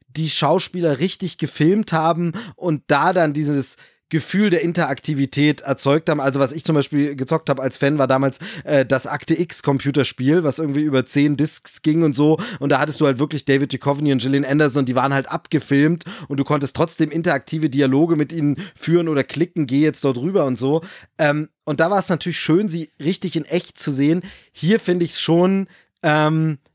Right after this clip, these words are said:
also David Arquette haben wir schon angesprochen, es ist ein Lance Henriksen dabei, es sind ja noch ein paar bekannte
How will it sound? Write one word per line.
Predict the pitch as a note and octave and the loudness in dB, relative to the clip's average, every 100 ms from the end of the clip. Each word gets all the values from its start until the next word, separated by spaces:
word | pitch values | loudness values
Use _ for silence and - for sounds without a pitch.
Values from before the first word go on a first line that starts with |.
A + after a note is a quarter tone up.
| - | -4
also | D3+ C#3+ | 0 0
David | A#2+ D3+ D#3+ | 2 2 2
Arquette | D3+ - E3+ | 0 0 0
haben | F3 | 0
wir | D#3+ | -2
schon | D#3+ | -4
angesprochen, | C#3+ D#3+ D#3+ D#3+ D#3 | -2 -2 0 0 0
es | D#3 | -2
ist | C3+ D3+ | -6 -2
ein | C#3 | 0
Lance | D3 - | 0 0
Henriksen | D#3+ F3 D#3 E3 | 0 0 -2 0
dabei, | D#3 C3+ C#3 D#3 | 0 2 4 4
es | D3+ | 2
sind | D3+ | -2
ja | D3+ | -2
noch | C#3+ | -2
ein | C#3 | -4
paar | C#3+ E3 | -2 0
bekannte | E3 D3+ D#3+ D#3+ D3+ | 0 -2 0 2 0